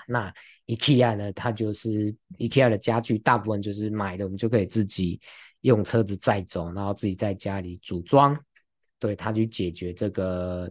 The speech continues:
呃，家具行业里面基本上大家大部分都会有的这个，呃，理所当然的问题。对，那它也开创了一个国际性的一个产业这样子。对，所以说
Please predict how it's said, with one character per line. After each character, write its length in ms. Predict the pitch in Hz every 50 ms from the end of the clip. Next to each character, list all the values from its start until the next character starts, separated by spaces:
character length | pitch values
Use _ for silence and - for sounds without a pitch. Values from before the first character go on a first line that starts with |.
| - -
呃， 180 | - 90 85
家 240 | 85 - 123 101 98
具 160 | - 127 123
行 180 | 110 104 104 104
业 140 | 107 107 104
里 140 | 95 90
面 220 | 92 104 104 101 101
基 280 | - - - 135 135 131
本 160 | 113 113 98
上 260 | 98 113 117 104 107 101
大 240 | - 139 120 110
家 280 | 104 113 110 101 104 101 -
大 160 | - 120 117
部 80 | 110 110
分 120 | 107 104
都 160 | 101 104 104
会 120 | 104 101 95
有 120 | 87 85
的 140 | 82 87 90
这 160 | - - 101
个， 280 | 92 - 92 87 90 - _ - - - _ _ _ _ _ _ _
呃， 200 | - 110 110 101 98
理 140 | 110 117
所 260 | - - - 123 104 101
当 240 | - 113 110 113 113
然 140 | 107 92 90
的 340 | 104 - - 135 123 104 - _ _ - _ _ _
问 260 | - 135 131 113 101 92
题。 400 | - - 92 82 80 85 87 85 _ _ _
对， 200 | - 113 98 90 90
那 180 | 98 107 101
它 180 | 92 - 98 98
也 100 | 92 87
开 220 | - - - 104
创 240 | 101 - - 113 98
了 100 | 92 87
一 80 | 92 98
个 320 | 95 - 98 92 92 98 - - - - _ _ _
国 160 | - 107 107 104
际 200 | - 120 117 107
性 260 | - - 117 110 98
的 160 | 95 87 87
一 80 | 92 98
个 540 | 95 - 95 92 87 85 85 85 82 80 95 -
产 320 | - - - - 85 85 95
业 160 | 101 95 92
这 140 | 92 - 92
样 180 | 90 85 82 80 90
子。 320 | - - - 80 78 - 107
对， 200 | - 110 101 95
所 260 | 92 - 107 107 110
以 120 | 107 101
说 720 | 95 - - - 117 117 117 117 123 127 131 131 127 -